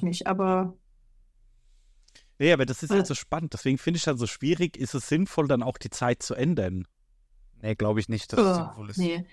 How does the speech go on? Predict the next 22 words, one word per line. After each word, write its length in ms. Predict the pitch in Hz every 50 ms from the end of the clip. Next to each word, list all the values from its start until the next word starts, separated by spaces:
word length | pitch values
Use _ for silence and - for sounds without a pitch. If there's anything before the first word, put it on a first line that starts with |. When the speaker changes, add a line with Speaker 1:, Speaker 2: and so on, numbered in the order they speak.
| - -
Speaker 1:
Weil 140 | 113 117 127
du 100 | 123 117
weißt 260 | 123 127 143 - -
ja 40 | 196
Speaker 2:
Also 120 | 190 226
Speaker 1:
nicht, 60 | 208 143
was 60 | -
dabei 200 | - 135 131 120
rauskommt. 480 | 110 117 143 147 139 120 120 110 107 _
Speaker 3:
Ja. 60 | _ _ _ _ _ _ _ _ _ _ _ _ _ _ _ _ _ _ _ _ _ _ _ -
Speaker 2:
Beziehungsweise 800 | 214 180 - - - 240 240 233 220 - 226 214 214 208 214
müssen 240 | 208 208 208 208 -
wir 120 | - 196 185
dann 200 | 180 170 180 208
jetzt 220 | 214 202 202 -
wahrscheinlich 720 | 196 185 185 - - 190 180 185 185 180 180 - - 190 185 -
langsam 440 | 185 185 175 175 180 - 185 175 170
ins 220 | - 175 175 175
Multiversum 760 | 190 180 196 196 202 208 185 175 180 170 180 - 220 196 175
eintreten 720 | - 156 165 175 175 - - - 170 170 170 - 196 202
Speaker 1:
<laughs> 40 | 208
Speaker 2:
und 400 | - - 185 185 185 185 185 -